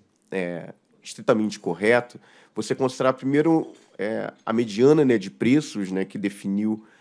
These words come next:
é, o P L D, porque você tá trabalhando, né, com o despacho fora da ordem de mérito fora do modelo.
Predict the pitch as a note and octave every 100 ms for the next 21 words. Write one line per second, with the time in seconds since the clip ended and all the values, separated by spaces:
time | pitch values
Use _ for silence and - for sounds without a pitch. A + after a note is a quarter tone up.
0 | _ - F#2+ F#2 F#2 - G#2 - G#2+ G2+
1 | C3 C3+ B2+ D3 D3 - D#3 D#3 C3+ A#2+
2 | A#2+ D3 C#3 G#2+ G2+ - D#3+ D#3+ - A2+
3 | - A#2 G#2+ G#2 G#2+ G#2+ A#2 B2 - -
4 | C#3+ D3 C#3+ D3+ D3+ A#2+ A2 G2 -